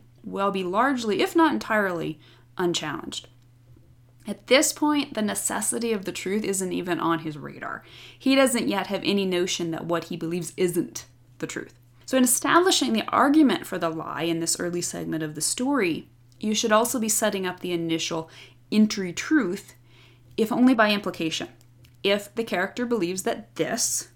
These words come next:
the lie, is true, then what, by implication, is the smallest iteration of the larger truth standing in opposition to this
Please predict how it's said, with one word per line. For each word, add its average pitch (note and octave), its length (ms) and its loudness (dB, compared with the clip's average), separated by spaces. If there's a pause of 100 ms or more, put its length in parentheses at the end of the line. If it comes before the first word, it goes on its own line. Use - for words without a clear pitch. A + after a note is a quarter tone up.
(120)
the - 80 -10
lie, E3 440 -8 (100)
is D#4 180 2
true, F#3 440 0 (600)
then A#3+ 500 2
what, D4 640 4 (240)
by G#3 160 0
implication, G#3 800 0
is F#3 160 -8
the G3 100 -2
smallest B3 880 4
iteration G3+ 680 -2
of E3+ 180 -6
the F3 100 -4
larger E3+ 400 -4
truth G#3 460 -6 (420)
standing G#3+ 640 4
in G3 100 2
opposition F3 840 0 (160)
to F3 100 -6
this D#3+ 440 -2